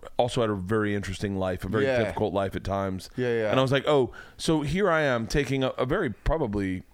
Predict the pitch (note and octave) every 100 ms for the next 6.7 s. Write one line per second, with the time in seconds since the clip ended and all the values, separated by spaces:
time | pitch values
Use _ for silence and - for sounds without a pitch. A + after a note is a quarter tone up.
0 | - - C3 A#2+ B2+ A#2 - - - A2+
1 | - B2+ A#2+ - A#2 G#2 G#2+ - A2 B2+
2 | G2 F#2+ G2+ - - - - D3 D3 C#3+
3 | D#3+ D#3+ D#3+ D3 - C#3+ C#3 C3+ B2 A2+
4 | - - G#2 D3+ C#3 - D3 D3 A2 G#2
5 | G#2+ A2+ - - - D#3 C#3+ D#3 D3+ A#2+
6 | A#2+ A#2+ C3 A#2+ A2+ G#2